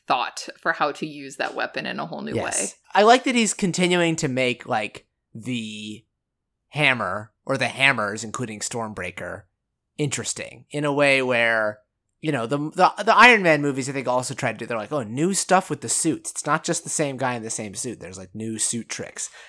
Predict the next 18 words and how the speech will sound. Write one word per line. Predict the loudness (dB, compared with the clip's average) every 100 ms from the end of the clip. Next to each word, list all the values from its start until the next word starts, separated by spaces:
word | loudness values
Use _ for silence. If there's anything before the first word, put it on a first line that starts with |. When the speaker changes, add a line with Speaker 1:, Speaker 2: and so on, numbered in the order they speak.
| -2
Speaker 2:
And | 2
I |
like | 4 4 0
that |
they're | -4 -4
doing | -4 -6 -6
that | -6 -6
with | -10 -10
the | -12
hammer, | -10 -10 -10 -8
and | -8 -6
that | -6 -6
at | -6
the | -4 -4
end | -6 -8
of | -10
it, | -10 -10
like, | -12 -14 -16